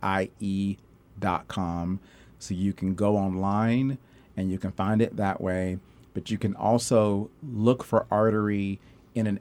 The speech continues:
app store. So look in the Apple App Store, Google Play. Um, you can download it on Roku. It's an application that's available on all of the streaming platform devices that you currently use. So, uh, Fire T V, it's, it's available. We,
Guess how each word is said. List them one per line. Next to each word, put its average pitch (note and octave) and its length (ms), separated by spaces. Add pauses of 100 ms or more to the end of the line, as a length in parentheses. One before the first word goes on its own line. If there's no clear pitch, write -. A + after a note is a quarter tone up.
app G2 240
store. G#2 500
So F#2+ 240
look G2 300
in G2+ 160
the G2 200
Apple F#2+ 400
App G2+ 180
Store, G2+ 200
Google G2+ 380
Play. G#2 540 (420)
Um, F#2+ 320
you G2 120
can F#2 320
download G2+ 540
it G2+ 160
on F#2+ 240
Roku. G2+ 640 (400)
It's A2+ 160
an A#2 80
application - 440
that's G2+ 220
available G2 480
on F#2 180 (200)
all A2+ 280
of A2+ 180
the A2+ 60
streaming G#2 540
platform G2 500
devices F#2+ 580
that F2+ 220
you G2+ 140
currently F#2+ 420
use. E2 380
So, F2 260 (460)
uh, G2+ 160
Fire B2 220
T B2 200
V, A2+ 340
it's, - 220
it's A2 220
available. F#2+ 400
We, C3+ 180